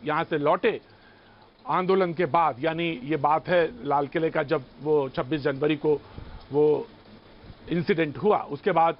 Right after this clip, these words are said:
बातचीत सरकार से बंद हो गई। तो जब वो लौटे तो कोरोना फैला गांव में। ये हरियाणा, पंजाब, वेस्टर्न यूपी की बात है,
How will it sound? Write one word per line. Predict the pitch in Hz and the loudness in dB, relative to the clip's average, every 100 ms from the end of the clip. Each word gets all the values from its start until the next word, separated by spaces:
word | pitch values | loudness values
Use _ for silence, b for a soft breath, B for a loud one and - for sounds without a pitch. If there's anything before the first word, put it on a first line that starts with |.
| 139 | -2
बातचीत | 151 - 185 - | -2 -2 -8 -6
सरकार | 147 156 147 | -6 -2 -2
से | 147 | -2
बंद | 143 208 202 | -4 0 0
हो | 156 | 2
गई। | 147 - B B - | 0 -4 B B -6
तो | |
जब | 180 233 | 0 4
वो | 262 | 4
लौटे | 233 220 220 302 | 6 2 2 -2
तो | 233 262 262 | 4 4 4
कोरोना | - 190 190 196 202 214 - - - - | 2 -4 -2 0 0 -2 -10 -20 -20 -8
फैला | 175 165 156 | -4 0 0
गांव | 143 139 135 | 2 0 0
में। | 151 214 B B B | -4 -6 B B B
ये | 160 | -2
हरियाणा, | 135 151 170 175 175 | 0 0 0 2 0
पंजाब, | 165 147 135 165 147 - B B B | -2 -6 0 0 0 -2 B B B
वेस्टर्न | 120 165 - 165 160 - - | -4 -4 -2 -8 -8 -14 -6
यूपी | 151 156 170 | -4 -2 -4
की | - | -6
बात | 147 123 | -4 -4
है, | - - | -4 -12